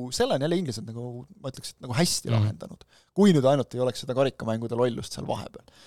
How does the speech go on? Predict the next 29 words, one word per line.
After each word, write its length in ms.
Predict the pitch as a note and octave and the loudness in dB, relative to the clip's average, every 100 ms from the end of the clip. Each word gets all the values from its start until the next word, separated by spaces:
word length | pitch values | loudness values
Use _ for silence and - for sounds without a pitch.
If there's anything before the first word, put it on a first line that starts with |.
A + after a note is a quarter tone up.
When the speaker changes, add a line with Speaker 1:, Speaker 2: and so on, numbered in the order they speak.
| - | -20
Speaker 1:
sest 160 | - - | -18 -8
seal 140 | B2+ | -6
võib 140 | A#2 A#2 | -6 -8
juhtuda 300 | A2 - A2+ | -10 -12 -8
ka 80 | A#2 | -6
veel 160 | A#2 A#2 | -6 -8
mingeid 240 | A#2+ A#2 | -8 -2
vigastusi 460 | D3 G2 - G2+ C2+ | 0 0 -4 -10 -8
ja 80 | |
asju 260 | - - - | -8 -10 -12
ja, 220 | - G1+ | -10 -8
ja 60 | G1+ | -8
mida 140 | - D2 | -8 -10
kõike. 380 | - - - - | -12 -16 -12 -8
Ja 20 | |
päris 200 | B3+ C4 | -8 -6
palju 240 | C#4+ G#3 C3 | -2 0 0
oli 140 | C3 | -2
neid 140 | C3+ - | -4 -6
Premier 320 | D#3+ D3 C#3 | -6 -4 -2
League'i 160 | D3 E3 | -2 0
võistkondi 400 | F3+ - D3+ E3 | 0 -2 -10 -8
muidugi, 240 | E3+ E3 | -10 -12
kes 160 | D#3 G#3+ | -16 -14
saavad 160 | G3 | -14
ainult 140 | F#3+ C4+ | -12 -10
ennast 220 | D3+ - | -10 -10
süüdistada, 420 | C3 A2+ - - | -12 -12 -12 -14
et 140 | - | -14